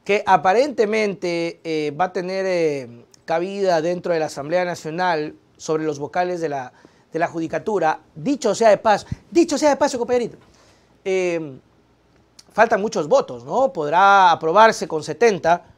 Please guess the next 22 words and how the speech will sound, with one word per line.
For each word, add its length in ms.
pero 200
es 280
muy 240
difícil. 560
Más 640
con 180
el 120
adelanto 460
de 80
Salvador 380
Quispe 300
que 120
dice 400
que 140
Pachacutic, 800
tomándose 420
el 80
nombre 240
de 60
Pachacutic 720
en 160
general, 440